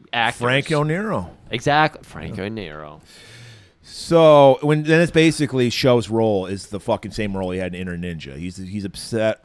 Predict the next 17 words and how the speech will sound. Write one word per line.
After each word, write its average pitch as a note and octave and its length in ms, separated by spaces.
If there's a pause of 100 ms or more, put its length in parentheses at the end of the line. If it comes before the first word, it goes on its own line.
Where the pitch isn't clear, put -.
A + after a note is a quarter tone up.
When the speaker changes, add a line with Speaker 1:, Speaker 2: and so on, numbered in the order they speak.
Speaker 2:
He's G2+ 260
jealous G#2+ 440
of G#2 80
a F#2+ 60
white G2 240
guy F#2+ 160
who's F#2+ 140
better F#2+ 360
at E2+ 140
him D#2+ 760 (240)
at D#2+ 180 (200)
ninja E2 340
shit. - 320 (300)
Speaker 1:
Right. E2 340 (460)
Speaker 2:
So F#3+ 440
it F#3+ 120
works. C4+ 580